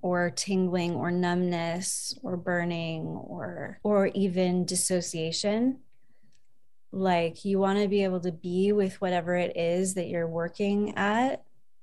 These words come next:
and exhale and find that vasodilation again, that relaxation phase. So doing it with strain is doing it wrong. Not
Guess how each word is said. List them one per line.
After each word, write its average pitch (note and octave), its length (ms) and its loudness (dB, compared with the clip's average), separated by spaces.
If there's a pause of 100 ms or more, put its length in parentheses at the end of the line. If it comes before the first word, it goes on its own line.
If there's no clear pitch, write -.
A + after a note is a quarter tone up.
(120)
and F#3 400 0 (240)
exhale F#3 800 0
and F3+ 240 -2
find E3+ 580 -4
that E3+ 300 -4 (120)
vasodilation F3 920 -4
again, A3+ 400 -2
that - 180 -4
relaxation F3 800 -2
phase. A#3+ 560 -2 (600)
So F3+ 720 4 (1040)
doing G#3 300 2
it G#3 100 -2
with F3 120 -2
strain F3 960 -2
is A3 200 -4
doing A#3 240 2
it A3 60 0
wrong. A3+ 580 0 (1000)
Not F#3+ 680 0